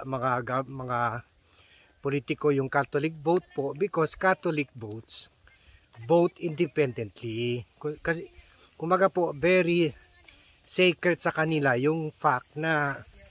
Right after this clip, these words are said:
yung separation of, ah, powers between church and state po. So they, they usually vote, ah, they don't vote as one. Kaya nga nakita nyo po,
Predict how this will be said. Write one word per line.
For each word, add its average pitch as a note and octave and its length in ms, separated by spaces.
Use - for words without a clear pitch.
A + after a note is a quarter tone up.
yung G3+ 200
separation E3 760
of, C#3 240
ah, C3+ 80
powers B2+ 880
between C3+ 560
church C#3+ 360
and B2+ 200
state B2 400
po. B2 160
So G3 180
they, A3 160
they G#3 240
usually F#3 480
vote, C3+ 320
ah, B2+ 240
they F#3+ 160
don't F#3+ 240
vote F3 240
as D3 160
one. C#3 400
Kaya E3 240
nga E3 160
nakita D3+ 320
nyo D#3 80
po, C#3+ 320